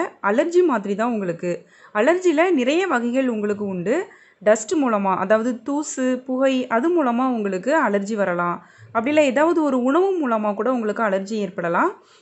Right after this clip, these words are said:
இந்த மாதிரி அர்டிகேரியானால ஏற்படக்கூடிய அலர்ஜி எப்படி இருக்கும் அப்படின்னா, உங்களுடைய தோல் பகுதியில தடுப்பு தடுப்பா இருக்கும், தட்டை தட்டையா இருக்கும். சொல்லப்போனா ஒரு படை அப்படின்னு நம்ம சொல்லுவோம், அந்த மாதிரி தான் உங்களுக்கு இருக்கும்.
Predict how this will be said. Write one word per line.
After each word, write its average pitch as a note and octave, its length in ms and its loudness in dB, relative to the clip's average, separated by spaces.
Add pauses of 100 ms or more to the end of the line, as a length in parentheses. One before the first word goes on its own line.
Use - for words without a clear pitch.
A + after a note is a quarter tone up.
(100)
இந்த D4+ 220 0
மாதிரி C4 360 0 (260)
அர்டிகேரியானால C#4+ 840 0
ஏற்படக்கூடிய A#3 560 -4
அலர்ஜி B3 400 0
எப்படி C4 300 -2
இருக்கும் A3 340 -4
அப்படின்னா, F3+ 460 -4 (440)
உங்களுடைய C4+ 320 2 (100)
தோல் F4+ 340 2
பகுதியில A3 440 0 (680)
தடுப்பு F4+ 300 2
தடுப்பா C4+ 400 2
இருக்கும், G3+ 480 -2
தட்டை B3 300 -2
தட்டையா A#3 420 -2
இருக்கும். F#3 380 -6 (380)
சொல்லப்போனா C4+ 500 2 (100)
ஒரு B3+ 160 2 (100)
படை A#3+ 360 2
அப்படின்னு B3+ 340 0
நம்ம A3+ 140 -2
சொல்லுவோம், G#3 460 0
அந்த A#3 220 2
மாதிரி A3 300 0
தான் B3+ 160 -2
உங்களுக்கு G3 320 -4
இருக்கும். F#3+ 380 -4